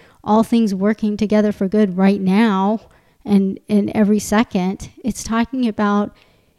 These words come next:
in the end, it's going to be made right. And so I think if we keep that in context, it'll help us not be attributing all these things to God and doubting his goodness.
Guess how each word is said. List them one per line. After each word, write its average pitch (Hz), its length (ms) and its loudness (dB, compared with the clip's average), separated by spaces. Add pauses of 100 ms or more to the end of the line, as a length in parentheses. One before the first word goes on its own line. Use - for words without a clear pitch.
(140)
in 240 220 4
the 214 220 0
end, 202 560 0
it's 208 220 -6
going 196 260 -2
to 185 140 -8
be 190 480 -4 (100)
made 190 400 0
right. - 480 -2 (460)
And 214 80 -2
so 220 380 4 (180)
I 240 100 0
think 285 240 0
if 294 180 -2
we 240 120 0
keep 254 320 0
that 233 180 4
in 202 140 0
context, 220 880 -4
it'll 202 260 0
help 262 380 -2
us 185 320 0 (560)
not 240 400 0
be 240 240 0
attributing 226 640 -2
all 208 180 -2
these 202 280 -6
things 202 500 -4 (320)
to 214 140 -6
God 202 460 2
and 202 200 -4
doubting 214 340 0
his 196 180 -4
goodness. 196 600 -8